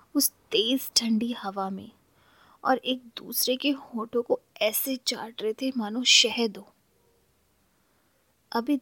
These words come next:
दस मिनट ही हुए थे एक दूसरे को किस करते हुए कि साहिल का फ़ोन बज गया, तो हम दोनों अलग हुए। साहिल ने अपना फ़ोन निकाला तो उसकी मम्मी का था। वो हम दोनों को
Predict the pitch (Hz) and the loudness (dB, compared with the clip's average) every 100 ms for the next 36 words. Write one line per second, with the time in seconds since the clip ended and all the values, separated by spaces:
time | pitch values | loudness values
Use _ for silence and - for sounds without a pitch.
0 | - 214 220 - 277 285 285 285 285 226 | 0 0 0 2 4 4 2 2 4 2
1 | 214 - 220 208 170 - 247 - 247 - | 2 -2 -6 -8 -6 -4 -4 -4 -8 -4
2 | 226 226 - 196 - 208 202 185 - _ | -2 -2 -4 -6 -6 -12 -10 -14 -14 _
3 | _ _ _ _ _ _ _ _ - 320 | _ _ _ _ _ _ _ _ -6 -4
4 | 302 - 190 220 214 - 277 - 226 202 | 0 0 0 0 -2 -2 -2 -4 -6 -4
5 | 208 190 - - - - - _ _ _ | -4 -4 -4 -6 -8 -20 -20 _ _ _
6 | _ _ _ - 277 - 220 220 180 214 | _ _ _ -2 0 0 0 0 0 0
7 | - - 196 196 - - - _ _ _ | -2 0 0 -2 -8 -20 -20 _ _ _
8 | _ _ _ _ _ _ _ _ _ _ | _ _ _ _ _ _ _ _ _ _
9 | - - 208 220 262 269 269 269 - 214 | -4 2 2 4 2 2 -2 -4 -6 -6
10 | 226 220 208 180 214 208 247 - 269 220 | -4 -4 -4 -4 -4 -4 -6 0 2 2
11 | 185 190 208 202 - 202 - _ _ _ | 2 -2 -4 -8 -16 -20 -20 _ _ _
12 | _ _ _ _ _ _ _ _ _ 262 | _ _ _ _ _ _ _ _ _ 2
13 | 277 269 262 233 220 208 226 240 214 233 | 4 6 6 4 0 2 2 2 0 -4